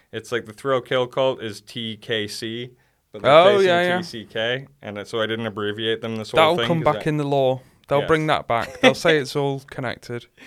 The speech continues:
Speaker 1: Uh, Justice Payne begins by spitting water at his own partner, T C K, and T C K goes to attack Justice Payne, but then Midnight cuts him off. So they're already just at the, like, the disadvantage 'cause they can't get along. Uh,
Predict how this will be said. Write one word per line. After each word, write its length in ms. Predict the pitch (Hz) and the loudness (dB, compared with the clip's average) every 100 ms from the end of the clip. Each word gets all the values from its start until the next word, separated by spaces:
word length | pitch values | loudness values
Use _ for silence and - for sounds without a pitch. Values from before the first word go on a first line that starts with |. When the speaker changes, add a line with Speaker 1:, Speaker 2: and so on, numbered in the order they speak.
| - - _ | -20 -20 _
Speaker 1:
Uh, 200 | - 123 | -4 -2
Justice 440 | 123 165 208 247 220 | 2 4 4 2 0
Payne 300 | 214 202 196 | 2 4 2
begins 340 | 160 151 147 | 2 2 2
by 200 | 147 127 | 2 2
spitting 560 | 120 - - 147 170 147 | 0 -6 0 2 2 2
water 380 | 127 139 135 | 6 6 6
at 80 | 113 | 4
his 140 | 117 117 | 2 -2
own 220 | 117 127 | -2 0
partner, 360 | 120 117 135 | 0 0 -2
T 200 | 127 123 | -6 -8
C 200 | 117 117 | -8 -10
K, 340 | 101 104 113 139 - - _ | -4 0 0 -4 -12 -20 _
and 120 | 123 | -8
T 140 | 117 165 | -4 -6
C 160 | 185 | -4
K 160 | 175 156 | -2 0
goes 220 | 135 127 | 2 0
to 120 | 143 120 | 2 0
attack 380 | 131 120 135 135 | 2 2 2 2
Justice 360 | 120 120 123 | -2 -2 -10
Payne, 300 | - 120 131 | -4 -4 -2
but 100 | 123 | -4
then 140 | 110 107 | -4 -4
Midnight 360 | 107 113 113 | -4 -4 -4
cuts 240 | - 110 - | -4 -6 -6
him 100 | 110 | -6
off. 340 | 104 107 - _ | -4 -4 -8 _
So 160 | - 123 | -10 -4
they're 220 | 127 131 | 0 4
already 280 | 135 139 120 | 4 2 -2
just 220 | 117 - | -4 -4
at 160 | 113 | -4
the, 80 | 110 | -4
like, 340 | 101 98 95 _ _ - | -4 -4 -6 _ _ -14
the 280 | 101 113 | -6 -4
disadvantage 880 | 107 113 110 107 104 104 104 101 98 | -2 -2 -4 -4 -4 -4 -4 -8 -8
'cause 120 | 104 | -10
they 100 | 101 | -8
can't 240 | 98 107 107 | -6 -6 -4
get 120 | 107 | -2
along. 360 | 104 104 104 104 _ - - _ - | 0 0 -2 -6 _ -20 -20 _ -6
Uh, 180 | 113 | -2